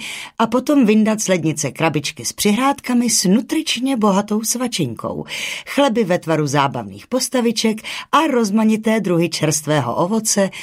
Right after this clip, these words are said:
nakrájeného na prapodivné kousky. Osm nula nula. Učešu Jane vlasy a upletu jí francouzské copánky nebo něco podobného.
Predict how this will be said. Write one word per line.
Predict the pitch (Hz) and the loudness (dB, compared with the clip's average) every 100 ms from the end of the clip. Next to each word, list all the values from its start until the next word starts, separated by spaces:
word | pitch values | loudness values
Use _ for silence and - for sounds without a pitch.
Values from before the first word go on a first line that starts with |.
| - - | -12 0
nakrájeného | 226 294 - 254 233 214 196 190 175 160 165 | 2 2 -2 -2 2 2 4 2 2 0 2
na | 147 | 2
prapodivné | 165 160 156 139 139 135 135 156 | 2 0 0 -2 -2 -2 -2 -2
kousky. | - - - - - - _ _ _ _ _ _ _ _ _ _ | -4 -6 -6 -10 -12 -18 _ _ _ _ _ _ _ _ _ _
Osm | 196 247 - 302 311 277 | -2 -2 -2 0 2 4
nula | 202 208 | 2 2
nula. | 208 123 113 - _ _ _ _ - - - - - - | 0 0 -8 -16 _ _ _ _ -14 -14 -14 -16 -12 0
Učešu | 311 277 269 214 147 | 2 2 0 0 -2
Jane | 143 110 | -2 -2
vlasy | 113 196 - - 226 226 156 | 0 0 0 -2 -2 -2 -2
a | 151 170 | -2 -4
upletu | - 151 151 135 | -2 -4 -2 -4
jí | 127 | -2
francouzské | - 147 135 123 - - 90 | -2 -2 -2 -6 -6 -12 -6
copánky | - 180 233 254 - | -4 0 0 0 0
nebo | 214 - | -2 -2
něco | - - - 117 | -10 -10 -8 -4
podobného. | 156 127 107 101 90 113 139 | -2 -2 -4 -8 -6 -10 -12